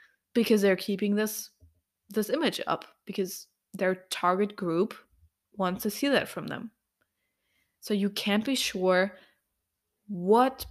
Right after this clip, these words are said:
paths they took and they will take and they are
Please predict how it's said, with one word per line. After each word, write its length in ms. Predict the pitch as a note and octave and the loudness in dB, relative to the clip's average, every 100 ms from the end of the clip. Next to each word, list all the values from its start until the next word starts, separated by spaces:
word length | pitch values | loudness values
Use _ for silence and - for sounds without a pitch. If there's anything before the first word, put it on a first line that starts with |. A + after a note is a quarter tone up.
| - | -12
paths 840 | - G3+ F#3 F3+ G3+ - - - _ _ _ - | -2 8 10 10 6 -8 -12 -14 _ _ _ -8
they 520 | F#3 F#3+ G#3 G#3+ - _ _ _ _ - | 6 6 6 2 -6 _ _ _ _ -10
took 400 | - G3 G3 - - | 0 0 -2 -12 -4
and 180 | G3 F3 | -2 2
they 160 | F3 | 4
will 320 | F3 F#3+ G3 - | 4 4 2 0
take 520 | - F3+ F#3+ G3 - | -4 0 0 -2 -10
and 240 | F#3+ F#3 F3 | -8 -6 0
they 180 | F3+ | 2
are 300 | E3+ E3+ E3 | 4 2 0